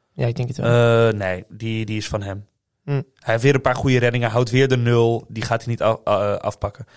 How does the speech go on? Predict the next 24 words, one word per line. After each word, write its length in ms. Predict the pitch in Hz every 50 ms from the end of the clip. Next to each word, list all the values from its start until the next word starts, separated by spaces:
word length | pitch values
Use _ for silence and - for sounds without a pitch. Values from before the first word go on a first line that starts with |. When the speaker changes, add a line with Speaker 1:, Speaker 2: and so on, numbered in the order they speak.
| _ -
Speaker 2:
Ik 120 | 135 117
denk 120 | 139 143
dat 120 | 147 135 117
die 160 | 139 170 160
drie, 300 | 135 131 131 143 156 175
dus, 340 | 139 123 117 110 - - -
eh, 340 | - - 113 110 110 110 110 113 - _ _ _ _ _ _
Ramsdale, 760 | - 123 131 135 131 - - 127 123 120 117 113 113 110 117 - - _ _ _ _ _
Speaker 1:
Tomiyasu? 560 | _ - 147 143 139 135 139 147 - - - - - _ _ _ _ _
Speaker 2:
Mag-, 360 | - 120 123 117 117 131 -
Magalhaes. 720 | 123 123 117 110 117 113 113 117 117 113 110 - - - - _ _ _ _ _ _
Speaker 1:
Maar 180 | - 143 139 139 -
zo, 460 | - - - - - - 190 - 147
jij 240 | 135 143 160 170 180
bent 220 | 165 175 156 - -
echt 360 | - 185 190 185 - - - -
niet 160 | 170 160 170
normaal 280 | 165 156 156 147 139 131
vandaag. 300 | - 139 127 123 120 123
Die, 220 | 139 139 131 - - - - - - - _
hoe 200 | - 151 160 165
je 60 | 160
die, 320 | 160 165 156 156 160 156 151
eh, 420 | 147 147 147 143 147 143 143